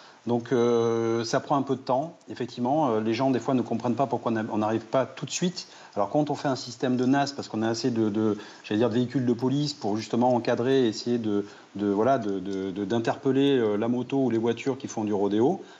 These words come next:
mais effectivement, ça se passe bien. Après, on a les stop sticks, ce qu'on appelle, c'est-à-dire c'est comme des petites herses portables où on peut,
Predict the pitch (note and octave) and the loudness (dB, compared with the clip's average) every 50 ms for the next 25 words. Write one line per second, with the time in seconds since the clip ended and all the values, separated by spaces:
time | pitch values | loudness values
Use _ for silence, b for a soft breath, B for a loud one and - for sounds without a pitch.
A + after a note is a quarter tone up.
0 | B B B B - G#2+ G2+ - A2+ - - C3 C#3+ C#3+ - G#2+ - - B2 A#2 | B B B B -4 -4 -2 -4 -4 -2 0 0 0 0 -2 -6 -6 -4 -6 -4
1 | A#2+ C#3 C#3+ C3+ B2 - - G2 G2 - - B2+ B2+ A#2 G2+ G2 G2 F#2 F#2+ G2 | -2 0 0 -2 -2 -6 -8 -10 -8 -4 -2 0 0 0 0 -2 -2 -2 -4 -4
2 | - - A#2+ G#2 - - - F#3 F3 - - - - A2 A2 A2 A2 E3+ F3 E3 | -4 -4 -6 -6 -6 -4 -2 -2 -2 -4 -6 -6 -4 -2 -2 0 2 2 2 2
3 | - - F#2+ F#2+ G#2 G#2 - - G2 - A2+ A2 G#2+ G#2 G#2+ - A#2+ A2 - - | 0 -2 -2 -2 -2 -2 -2 -4 -2 0 0 0 0 0 -2 -4 -8 -8 -6 -2
4 | - C3+ B2+ - - - A#2 - - - E3+ F3+ E3+ C#3 A#2 A2 G#2+ F#2+ - - | 0 0 0 0 -2 -6 -6 -6 -2 0 0 0 0 0 -2 -2 -4 -4 -4 -4
5 | G#2+ G#2+ | -2 -2